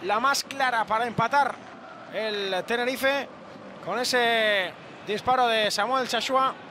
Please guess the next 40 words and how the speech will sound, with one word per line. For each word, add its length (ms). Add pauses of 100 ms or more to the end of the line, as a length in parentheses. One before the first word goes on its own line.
(100)
Después, 500
un 140
segundo 380
penalti 460 (400)
de 60
Aitor 240
Sanz 300
sobre 280
Umar 220
Sadik, 280
que 80
había 160
ingresado 380
en 60
la 60
segunda 360
mitad, 300 (600)
acabaría 460
poniendo 560
el 200
definitivo 540
dos 280
cero 280 (200)
en 120
el 160
marcador. 400
A 60
punto 280
estuvo 260
de 60
nuevo 200
de 60
atajarlo 400
Ortolá, 360 (540)
pero 260 (260)
acabó 500
el 120
lanzamiento 600 (120)
en 140
gol. 200